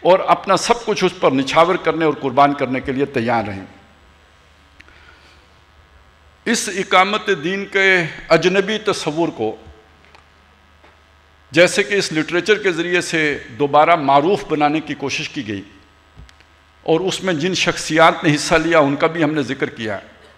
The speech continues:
और जिन जमातों ने हिस्सा लिया उनकी एक दर्जे में नुमाइंदगी भी यहाँ पे हो गई, लेकिन ये कि उसके साथ साथ कुछ तजावीज़ आई हैं कि ये जमातें मुश्तरका तौर पर भी तो कोशिश कर सकती हैं, अपने इख्तलाफात को एक तरफ रखते हुए जो मुश्तरक नकात हैं उन पर भी काम हो सकता है।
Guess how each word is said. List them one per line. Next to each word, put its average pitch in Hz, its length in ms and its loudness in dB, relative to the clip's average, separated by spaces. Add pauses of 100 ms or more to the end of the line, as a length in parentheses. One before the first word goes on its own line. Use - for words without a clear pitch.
(320)
और 151 160 2
जिन 175 220 -2
जमातों 151 440 2
ने 196 120 0
हिस्सा 170 320 0
लिया 165 280 0 (720)
उनकी 175 380 -2
एक 160 180 0
दर्जे 156 240 0
में 156 140 -2
नुमाइंदगी 139 500 0
भी 190 100 -8
यहाँ 147 220 -2
पे 151 140 -6
हो 123 160 -4
गई, 107 180 -8 (760)
लेकिन 175 280 0
ये 202 120 2
कि 196 120 -2
उसके 190 240 -2
साथ 175 240 2
साथ 185 260 2
कुछ 190 200 -6
तजावीज़ 139 480 4
आई 113 180 2
हैं 98 160 -8 (1800)
कि 202 60 -2
ये 226 140 2
जमातें 214 560 4
मुश्तरका 196 560 2
तौर 196 220 0
पर 190 140 0
भी 190 120 -4
तो 190 120 -4
कोशिश 180 340 -2
कर 170 160 0
सकती 156 400 -6
हैं, 143 260 0
अपने 156 320 -4
इख्तलाफात 147 680 0
को 156 100 -2
एक 151 160 -4
तरफ 156 220 -2
रखते 139 300 -4
हुए 143 440 0
जो 139 220 -4
मुश्तरक 151 480 -4
नकात 147 440 2
हैं 139 160 -4
उन 135 160 -2
पर 156 160 0
भी 147 160 -4
काम 131 260 2
हो 127 120 0
सकता 113 340 -6
है। 101 120 -8